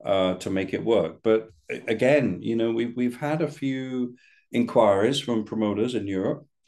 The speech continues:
Um, I think if we can get enough of that and put together a tour, then we'll definitely do it. Yeah.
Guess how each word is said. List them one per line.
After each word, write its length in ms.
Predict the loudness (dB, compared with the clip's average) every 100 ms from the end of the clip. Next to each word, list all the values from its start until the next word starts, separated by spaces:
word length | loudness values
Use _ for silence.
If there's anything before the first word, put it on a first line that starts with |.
| _ _ _
Um, 640 | 0 2 2 0 -4 -8 -14 _ _ _ _ _ -4
I 120 | -2
think 420 | 2 2 2 -2 _
if 180 | -6 -2
we 100 | -2
can 160 | 0 2
get 180 | 2
enough 320 | 4 4 2 0
of 120 | -4
that 340 | -2 -2 -6 -10
and 180 | -10 -8
put 140 | -8
together 360 | -6 -2 -2 -2
a 60 | -2
tour, 280 | 0 0
then 160 | 0 -4
we'll 100 | -2
definitely 360 | -2 -2 -4 -4
do 140 | -10
it. 100 | -10
Yeah. 220 | -6 -6